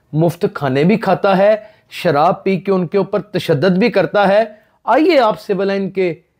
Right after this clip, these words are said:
एरिया में जाके देखिए, जितने भी फ़ोर स्टार और फ़ाइव स्टार नाम नहाद होटल हैं और वहाँ पे चलने वाली जौन सी बार हैं, उन तमाम शराब की बार या उन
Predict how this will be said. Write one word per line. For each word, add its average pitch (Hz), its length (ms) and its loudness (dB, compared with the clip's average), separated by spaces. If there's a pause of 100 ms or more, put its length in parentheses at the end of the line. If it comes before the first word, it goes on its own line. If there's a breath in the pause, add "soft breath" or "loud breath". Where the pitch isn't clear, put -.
(280)
एरिया 190 320 4
में 180 140 2
जाके 160 280 0
देखिए, 175 380 0
जितने 165 400 -4
भी 170 180 0
फ़ोर 151 300 0
स्टार 156 280 0
और 165 100 2
फ़ाइव 151 280 -2
स्टार 151 340 -2
नाम 143 300 -4
नहाद 139 420 -2 (100)
होटल 147 260 0
हैं 160 260 -4 (120 loud breath)
और 143 120 0
वहाँ 147 260 0
पे 160 60 -2
चलने 156 300 0
वाली 156 220 2
जौन 143 240 -2
सी 170 220 -2 (260 soft breath)
बार 240 420 4
हैं, 180 320 -4 (400)
उन 196 160 -4
तमाम 180 680 -4
शराब 151 580 0
की 175 120 0
बार 139 420 2
या 151 200 0
उन 165 420 0